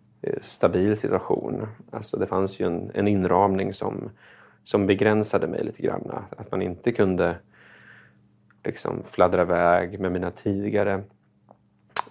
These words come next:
eh, romanser och så där. Så har det alltid varit tal om att man ska flytta till någon annan del av världen eller någonting sånt där. Och man ska leva ett, eh,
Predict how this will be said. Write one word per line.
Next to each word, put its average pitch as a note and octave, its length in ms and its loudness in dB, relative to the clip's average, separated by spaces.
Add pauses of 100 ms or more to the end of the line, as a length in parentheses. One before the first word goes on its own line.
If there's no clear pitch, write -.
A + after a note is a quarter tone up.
eh, F2+ 400 2
romanser G2 600 0
och G2 80 -2
så - 80 -2
där. G2+ 120 0
Så G#2 140 -4
har G2+ 60 6
det G#2 80 6
alltid G2 260 0
varit G2 280 2
tal F#2+ 300 2
om G#2 80 -2
att - 120 -8
man - 160 -4
ska - 180 -6 (760)
flytta - 380 2
till - 420 -2 (120)
någon G#2 160 2
annan G2 280 2
del F#2+ 160 0
av F2+ 100 0
världen F#2 800 0 (240)
eller - 120 -12
någonting - 220 -16
sånt - 180 -14
där. - 220 -2
Och - 60 -2
man A2+ 80 -4
ska - 140 -8
leva - 280 0
ett, - 280 -4
eh, - 160 4